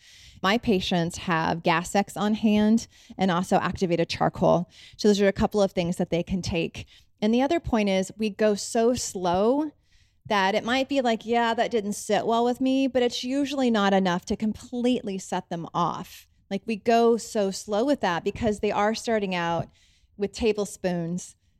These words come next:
and working slowly up over time to see. And it's usually like, "Hmm, that's not working as well. Let's back off of that." It's not usually, you know, "Go eat a plate of this and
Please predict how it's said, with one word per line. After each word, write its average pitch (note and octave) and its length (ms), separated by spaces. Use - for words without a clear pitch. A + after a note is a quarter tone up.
and G3+ 160
working G3 400
slowly G3 440
up F3+ 160
over F#3 220
time F#3 320
to F3+ 80
see. F#3+ 500
And G#3+ 160
it's - 240
usually B3 640
like, G3+ 320
"Hmm, G3+ 380
that's F#3+ 340
not F3 360
working G3 500
as F#3 140
well. E3+ 220
Let's E3 220
back E3+ 280
off E3+ 260
of D#3 80
that." D#3 280
It's - 160
not G#3 220
usually, G3 480
you D#3+ 80
know, E3 100
"Go F3+ 180
eat F#3 120
a F#3 40
plate E3+ 240
of E3+ 80
this E3+ 260
and D#3+ 220